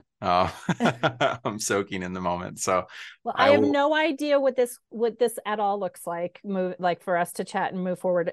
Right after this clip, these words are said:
Speaker 2: But I want you to know I am super, I am op-, because I'm in a rebuilding phase of what I think is next for me in many ways. I'm super open to, like, exploring and figuring out how,
Speaker 1: Can you meet
Speaker 2: how
Speaker 1: tomorrow?
Speaker 2: anything can look.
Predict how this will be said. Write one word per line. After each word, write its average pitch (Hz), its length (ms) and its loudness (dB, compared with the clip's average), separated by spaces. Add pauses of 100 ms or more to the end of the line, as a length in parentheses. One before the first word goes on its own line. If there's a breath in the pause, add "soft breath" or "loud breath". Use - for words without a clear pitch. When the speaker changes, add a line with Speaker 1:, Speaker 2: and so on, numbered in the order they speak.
Speaker 2:
But 175 140 0
I 175 100 2
want 180 260 -4
you 175 100 -6
to 175 100 -6
know 170 360 -4
I 170 100 -4
am 170 240 -6
super, 175 760 -2 (540)
I 220 140 4
am 254 160 0
op-, 202 240 -2
because 208 300 -2
I'm 208 180 0
in 190 120 -4
a 185 220 0 (160)
rebuilding 180 580 0
phase 170 360 -2
of 170 120 -6
what 160 140 0
I 202 180 2
think 185 300 -10
is 160 180 -8
next - 360 -10
for 160 140 -6
me 156 340 -8
in 156 100 -6
many 151 220 -8
ways. 151 320 -10 (300 soft breath)
I'm 196 240 -2
super 220 560 -4
open 151 600 -4
to, 175 140 -8
like, 156 420 -6 (340)
exploring 175 640 -4
and 160 100 -8
figuring 151 680 -8 (100)
out 151 380 -4 (460)
how, 160 300 0
Speaker 1:
Can 135 40 0
you 139 120 -4
meet 123 200 -2
Speaker 2:
how 175 120 0
Speaker 1:
tomorrow? 107 360 2
Speaker 2:
anything 147 240 -12
can - 160 -20
look. - 140 -20